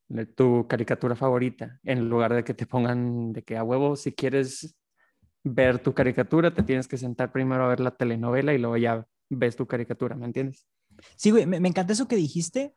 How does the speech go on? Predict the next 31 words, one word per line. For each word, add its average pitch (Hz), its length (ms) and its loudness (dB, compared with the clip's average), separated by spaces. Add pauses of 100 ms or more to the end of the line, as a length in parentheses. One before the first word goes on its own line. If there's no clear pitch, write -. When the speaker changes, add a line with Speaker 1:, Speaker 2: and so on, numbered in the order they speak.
Speaker 2:
porque 175 280 -2
viéndolo 196 460 2
de 185 80 0
un, 185 300 -4
de 156 180 -6
un 170 140 -2
lado 185 460 -2
como 139 380 -6 (140)
de 139 120 -4
mercadotecnia, 147 1120 -2 (440)
ponle 175 180 0
tú 170 160 2
en 160 140 2
YouTube. 147 380 -2 (380)
YouTube, 254 460 -2
para 175 320 -4
que 170 100 -2
tengas 220 380 -2
un 240 140 2
video 208 340 -2
exitoso, 190 720 -4
tienes 190 220 -2
que 202 120 -2
tener 165 420 -2
un 160 180 0
buen 165 560 0
thumbnail 240 400 -2 (560)
y 156 160 0
un 175 180 2
buen 170 360 -2
título 151 600 -4